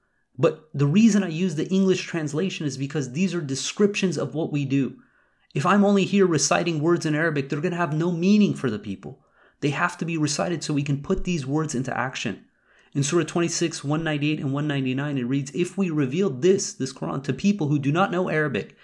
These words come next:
and had them recite it in Arabic, they could not possibly believe in it."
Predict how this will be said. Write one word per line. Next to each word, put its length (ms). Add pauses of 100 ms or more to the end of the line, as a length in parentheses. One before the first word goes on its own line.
(280)
and 100
had 240
them 120
recite 380
it 200
in 160
Arabic, 460
they 100
could 180
not 240
possibly 580
believe 380
in 80
it." 140